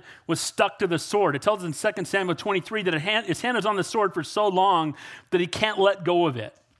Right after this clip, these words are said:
And you know what? Our hand ought to be so tight on this that we can't let go of it. Can I get an amen?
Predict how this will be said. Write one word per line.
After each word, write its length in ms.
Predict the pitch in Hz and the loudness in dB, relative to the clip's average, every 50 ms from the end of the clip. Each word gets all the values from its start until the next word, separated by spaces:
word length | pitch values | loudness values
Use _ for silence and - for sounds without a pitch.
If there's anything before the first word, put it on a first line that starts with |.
| - - - - - - | -20 -20 -18 -18 -6 -2
And 100 | 170 202 | 0 0
you 80 | 220 | 2
know 120 | 226 233 220 | 2 2 2
what? 340 | 214 220 220 240 254 254 - - _ _ _ _ - - - - | 4 4 4 4 2 -2 -10 -20 _ _ _ _ -20 -20 0 4
Our 180 | 170 190 208 | 6 6 6
hand 300 | 185 185 202 214 214 214 | 4 2 0 0 4 4
ought 100 | 208 196 | 6 4
to 60 | 190 185 | 4 2
be 140 | 190 180 | 0 -2
so 260 | 165 - - 220 202 185 | -4 0 2 2 2 2
tight 320 | - - 196 190 190 190 | 4 4 4 6 6 6
on 180 | 180 160 160 175 | 4 2 2 4
this 320 | 185 185 185 180 - - | 4 4 4 4 2 -2
that 80 | - 156 | -6 -4
we 140 | 143 135 | -2 -2
can't 320 | 120 - 180 170 165 160 165 | -2 -2 -2 -2 0 2 2
let 220 | 156 143 151 156 | 2 2 2 0
go 200 | 143 139 135 123 | -2 -2 -2 -2
of 100 | 113 101 | -2 -4
it. 120 | 120 - - | -8 -10 -4
Can 120 | - 151 | -2 0
I 40 | 151 | 0
get 120 | 147 151 143 | 2 2 0
an 60 | 143 | 0
amen? 420 | 139 139 143 135 131 117 107 101 | 0 0 0 -2 -2 -2 -6 -10